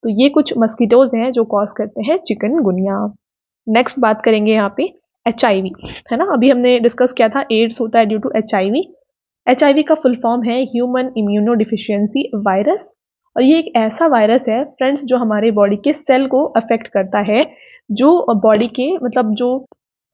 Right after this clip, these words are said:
ऐसे सेल्स को ये अफेक्ट करता है जो हमारे बॉडी के इन्फेक्शंस को रोकते हैं, तो उनको ये अफेक्ट करता है। तो totally हमारे इम्यून सिस्टम को जो है ये, अ, खराब करता है, अफेक्ट करता है। नेक्स्ट है टाइफॉइड। तो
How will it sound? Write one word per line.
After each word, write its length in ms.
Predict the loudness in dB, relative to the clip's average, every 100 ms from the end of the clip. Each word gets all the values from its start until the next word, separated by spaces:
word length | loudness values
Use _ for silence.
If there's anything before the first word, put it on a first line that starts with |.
| _
ऐसे 240 | -2 2 2
सेल्स 280 | 4 2
को 80 | 0
ये 100 | 2
अफेक्ट 300 | 2 0 -2
करता 240 | -4 0 0
है 60 |
जो 120 | 2
हमारे 240 | 2 2 2
बॉडी 260 | 0 -2 -2
के 220 | -2 -4 -6 _ _ -2
इन्फेक्शंस 580 | 2 0 2 0 -2
को 200 | 0 2 4
रोकते 420 | 2 0 -8 -8
हैं, 180 | -6 -12 _ _ _ _
तो 60 | -4
उनको 280 | -2 2 2
ये 240 | 2 -2 -4 -4
अफेक्ट 300 | -4 -4 -4
करता 260 | -4 -2 -2
है। 80 | 0
तो 120 | 0
totally 340 | 0 2 2
हमारे 260 | 2 0 0
इम्यून 340 | 0 0 0 0
सिस्टम 340 | 0 0 -2
को 180 | -2 -2
जो 120 | -2
है 160 | -2 0 0
ये, 80 | -2 -8 _ _ _
अ, 180 | 0 0 -2 -14 -20 _ _ _ _ _ _
खराब 360 | 0 2 0 -2
करता 240 | -8 -2 0
है, 100 | 0
अफेक्ट 340 | 0 -2 -4
करता 380 | -8 -10 -8 -10
है। 160 | -10 -14 _ _ _ _ -2
नेक्स्ट 260 | 0 2
है 60 | 0
टाइफॉइड। 540 | 2 0 2 2 2 -2 -4
तो 160 | -4